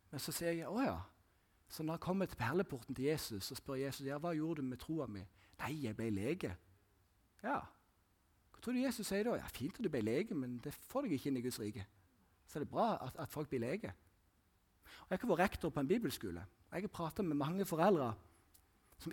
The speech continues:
ikke vil sende ungene sine på bibelskole, fordi at de mener at barna mister et viktig år av utdannelsesløpet som kommer. Så jeg må overtale foreldre til å sende barna sine på bibelskole. Og så vet jeg at det året på bibelskole,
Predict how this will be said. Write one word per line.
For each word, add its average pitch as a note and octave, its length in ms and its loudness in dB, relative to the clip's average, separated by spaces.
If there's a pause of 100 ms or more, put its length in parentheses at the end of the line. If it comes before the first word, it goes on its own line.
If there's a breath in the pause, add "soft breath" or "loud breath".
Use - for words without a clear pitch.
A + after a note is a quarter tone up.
ikke G3+ 300 2
vil C#3+ 100 4
sende E3 340 2
ungene D#3+ 300 4
sine D#3 220 0
på D#3 100 2
bibelskole, B2 560 2 (380 soft breath)
fordi D3 160 -2
at D3 160 -2
de D3 40 6
mener D3+ 440 4
at - 180 -4
barna C#3+ 400 2
mister B2 480 0
et A#2+ 120 -2
viktig C3+ 400 -2
år C#3+ 260 0 (420 soft breath)
av C3+ 160 0
utdannelsesløpet A2 800 0
som A#2 80 -6
kommer. C3+ 320 -6 (880)
Så - 160 2
jeg F3+ 80 4
må F#3 160 2
overtale D3 560 4
foreldre C#3+ 460 4 (400 soft breath)
til B2+ 100 -2
å - 60 2
sende D3+ 260 2
barna C#3 320 2
sine C3 240 0
på C3 140 -6
bibelskole. A2+ 500 -4 (1040)
Og C#3 100 -2
så D#3 80 -2
vet G3 220 6
jeg D3 240 6
at B2+ 160 0
det D3 80 0
året D#3+ 260 4
på C#3+ 140 2
bibelskole, A2+ 560 2